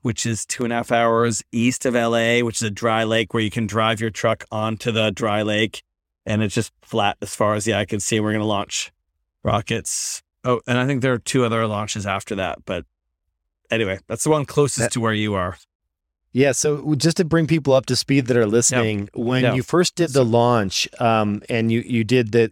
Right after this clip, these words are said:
Speaker 2: you did individual components. So there was, um, if
Speaker 1: Yeah.
Speaker 2: people can't, they can't visualize this right now, there is a, a,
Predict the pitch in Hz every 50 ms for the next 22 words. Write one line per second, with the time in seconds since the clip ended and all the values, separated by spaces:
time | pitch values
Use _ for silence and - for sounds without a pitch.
0 | - _ - 123 120 120 143 123 127 139 151 147 123 143 127 120 127 - - 117
1 | 110 - 120 113 95 76 62 - - 107 110 110 110 110 107 98 - - - _
2 | _ _ _ _ - 113 110 104 101 98 65 - - - - 131 110 104 107 -
3 | 139 139 - 120 120 - 139 117 110 110 - 123 113 104 110 120 107 104 110 107
4 | 107 101 101 107 98 - 110 101 113 135 156 160 156 151 143 123 127 120 117 110
5 | 107 - 113 107 104 104 95 - _ _ _ _ _ - - 95